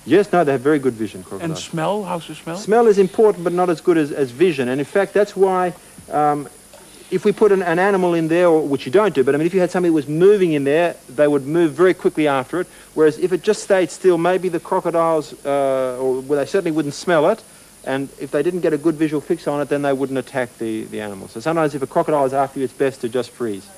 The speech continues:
Speaker 2: Yeah. Is it, uh, <laughs> difficult to breed Aldabras?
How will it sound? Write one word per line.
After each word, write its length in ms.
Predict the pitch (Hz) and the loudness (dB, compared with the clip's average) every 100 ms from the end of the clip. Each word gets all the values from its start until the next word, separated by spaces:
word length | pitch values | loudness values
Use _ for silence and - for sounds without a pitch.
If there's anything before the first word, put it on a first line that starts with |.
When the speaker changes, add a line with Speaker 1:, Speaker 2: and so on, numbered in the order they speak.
| - 143 | -20 -18
Speaker 2:
Yeah. 120 | 139 - - - 160 156 147 - 311 - - - - - 151 160 160 156 180 180 190 196 190 185 160 147 147 185 180 175 160 160 170 - - - 175 - - 190 - 175 165 160 - 190 175 - - - | -18 -20 -20 -20 -20 -20 -20 -20 -20 -20 -20 -20 -20 -20 -20 -20 -20 -20 -18 -18 -18 -18 -16 -16 -18 -20 -20 -20 -20 -20 -20 -20 -20 -18 -18 -18 -20 -18 -18 -18 -20 -20 -20 -20 -20 -20 -20 -20 -18 -10
Is 180 | 226 240 | -8 -8
it, 200 | 247 - | -10 -4
uh, 140 | 226 214 - - - 165 196 - - - 190 - 98 | -4 -4 -10 -18 -14 -10 -10 -12 -20 -20 -20 -20 -14
<laughs> 560 | 127 120 - 180 - 156 | -12 -12 -16 -16 -18 -4
difficult 440 | 269 233 240 214 | -2 -2 -2 -4
to 120 | 208 180 | -4 -6
breed 280 | 156 208 | -4 -4
Aldabras? 680 | 170 160 151 135 143 202 - | -4 -2 0 -2 -2 -6 -10